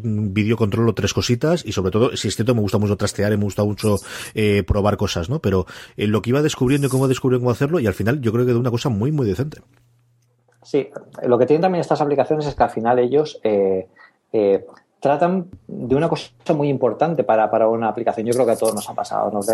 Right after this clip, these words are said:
Speaker 2: Alguien te dice, "Descárgate esta aplicación que es maravillosa para lo que tú quieres". Buah, te la descargas y cuando te la descargas, los primeros, eh, mm, sesenta segundos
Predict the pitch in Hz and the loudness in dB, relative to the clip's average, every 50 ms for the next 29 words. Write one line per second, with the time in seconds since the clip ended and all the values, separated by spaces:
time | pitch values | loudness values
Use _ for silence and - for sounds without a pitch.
0 | 113 110 113 113 127 120 120 123 113 104 - 113 110 - - - 151 143 139 143 | 0 0 0 0 0 0 0 0 -2 0 -2 -4 -4 -4 -2 -2 -2 -2 -2 -2
1 | 139 - 170 147 143 139 131 - - 151 147 - 143 123 131 127 123 120 117 110 | -2 -2 -2 -2 0 0 0 0 0 -4 -2 -2 -2 2 2 4 4 4 4 2
2 | 117 113 110 131 113 113 165 160 156 131 120 110 113 107 - 110 - - 104 - | 0 2 2 2 2 2 0 2 2 2 2 2 0 -2 -4 -4 -2 -4 -4 -2
3 | - - - - - - _ _ - _ - - - 107 92 - - - 185 95 | -4 -6 -6 -6 -12 -16 _ _ -20 _ -12 -2 0 0 0 0 -2 -2 0 0
4 | 104 104 - - - 151 160 170 175 196 190 - - 113 123 117 113 110 117 117 | 0 -2 -4 -2 0 0 2 2 0 0 -2 -4 -6 -6 -6 -6 -4 -4 -2 -2
5 | 113 117 113 - - 143 135 123 110 - - - - - _ - - _ _ 139 | -2 -4 -4 -4 -4 -2 -2 -2 -4 -6 -8 -18 -18 -18 _ -20 -20 _ _ -2
6 | 131 123 - - 131 123 139 151 156 156 156 156 - - _ - 143 139 139 139 | -2 -2 0 -2 -2 0 2 2 2 2 2 0 -4 -12 _ -2 0 0 2 2
7 | 139 135 135 135 - _ _ _ _ _ _ - 139 135 135 131 131 131 127 131 | 0 0 -4 -8 -16 _ _ _ _ _ _ -8 -6 -4 -2 -2 -2 -2 -2 -4
8 | 131 - - - - - 127 - 147 135 135 - 127 - - 127 117 135 151 170 | -4 -6 -8 -12 -8 -6 -2 2 2 2 4 2 0 2 2 2 4 4 4 4
9 | 175 202 233 247 - - - - | 2 0 0 -2 -6 -14 -20 -20